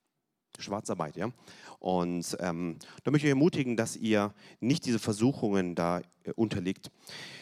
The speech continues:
Die Hauptbibelstelle dieses ganzen Wochenendes ist erster Timotheus sechs, Vers neun. Und das wollen wir nochmal anschauen jetzt, auch aus dem, aus dem Bereich der Versuchungen. „Die aber reich werden wollen, fallen in Versuchung und Fallstrick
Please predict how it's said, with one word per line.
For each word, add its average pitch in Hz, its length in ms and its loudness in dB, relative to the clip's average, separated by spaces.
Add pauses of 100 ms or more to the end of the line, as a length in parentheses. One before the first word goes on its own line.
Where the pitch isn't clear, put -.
(120)
Die 208 80 4
Hauptbibelstelle 185 760 4
dieses 123 360 -4
ganzen 127 320 -2
Wochenendes 147 520 2
ist 117 160 -4
erster 117 260 -4
Timotheus 117 360 0
sechs, - 280 -2
Vers - 260 -6
neun. 160 360 2 (500)
Und 101 120 -8
das 107 80 -6
wollen 120 160 2
wir 117 60 2
nochmal 113 220 0
anschauen 170 400 0
jetzt, 165 220 -2
auch 117 120 0 (120)
aus 120 160 -2
dem, 107 240 -2
aus 113 180 -4
dem 104 140 -2
Bereich 107 280 2
der 113 100 -4
Versuchungen. 104 640 -2 (520)
„Die 135 180 2
aber 160 220 4 (100)
reich 160 460 -2
werden 147 360 2
wollen, 117 300 6
fallen 190 500 2
in 185 180 2
Versuchung 143 880 4
und 202 220 6
Fallstrick - 680 -4